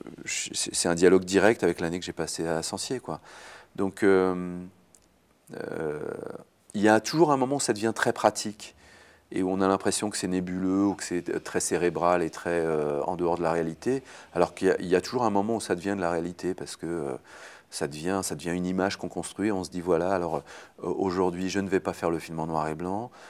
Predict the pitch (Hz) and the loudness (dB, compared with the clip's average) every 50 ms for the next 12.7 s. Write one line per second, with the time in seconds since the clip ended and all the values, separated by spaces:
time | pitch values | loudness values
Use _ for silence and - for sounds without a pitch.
0 | - _ - - 85 87 90 92 98 95 - 92 87 - - 90 87 85 - - | -20 _ -14 -10 -6 -4 -2 -2 -2 -2 -4 -6 -4 -2 0 0 0 0 -2 -4
1 | 92 87 85 - - - 92 101 113 113 110 98 85 90 85 - - 95 90 90 | -6 -6 -8 -8 -6 -2 0 0 0 0 -2 -4 -4 -4 -4 -2 -2 -2 -2 -2
2 | - - 95 104 107 101 95 104 107 101 - 98 - - 98 92 - - 95 90 | -2 0 4 4 4 4 2 -4 -6 -6 -6 -6 -6 -6 -8 -6 -2 -2 -2 -2
3 | - - 110 120 - - - - - - - - _ - - 95 - - - 120 | -2 -6 -8 -10 -10 -16 -18 -18 -18 -20 -20 -14 _ -6 -4 -4 -4 -2 0 2
4 | 104 101 98 95 104 - - - 101 95 98 98 98 - 87 - - 87 - - | 4 4 4 4 2 2 2 0 0 2 0 -2 -4 -6 -6 -6 -6 -8 -8 -6
5 | - 90 87 90 98 107 117 123 - - - - - - - - - 87 87 90 | -6 -4 -2 -2 0 0 -2 -2 -6 -10 -20 -20 -20 -20 -20 -16 -14 -10 -4 -2
6 | 92 92 87 82 90 92 90 - 113 110 110 - - 101 90 98 107 104 - - | 0 0 0 0 0 0 0 2 0 0 0 -2 -10 -6 0 4 4 4 4 2
7 | - 95 - 101 92 - - 98 98 98 101 98 90 - - 92 92 92 85 85 | -6 -4 -2 -2 -2 -2 -2 -4 -4 -2 -2 -4 -4 -4 -2 -4 -2 -2 -2 -2
8 | 87 87 - - 95 92 - - 95 92 92 87 82 - - 95 98 90 78 85 | -4 -4 -4 -4 -4 -4 -4 -6 -6 -6 -6 -6 -6 -4 -4 -4 -4 -2 -2 0
9 | 82 90 92 92 85 - - 95 82 76 - - - - - - _ _ - - | 0 2 2 0 -2 -2 -2 -4 -4 -4 -6 -14 -20 -20 -20 -20 _ _ -4 -2
10 | 90 90 90 90 87 80 90 90 90 90 87 - - - 95 92 92 87 - - | 0 2 2 2 2 0 0 0 2 2 0 0 0 0 2 2 0 -2 -4 -2
11 | 87 87 87 85 85 85 - - 87 85 - 87 82 78 - - 85 87 80 85 | 0 0 0 0 -2 -6 -6 -4 -6 -4 -4 -6 -6 -6 -4 -2 0 0 0 -2
12 | 82 78 76 - - - - 82 80 87 98 110 117 | -4 -4 -4 -6 -6 -4 -2 -2 0 0 -2 -2 -4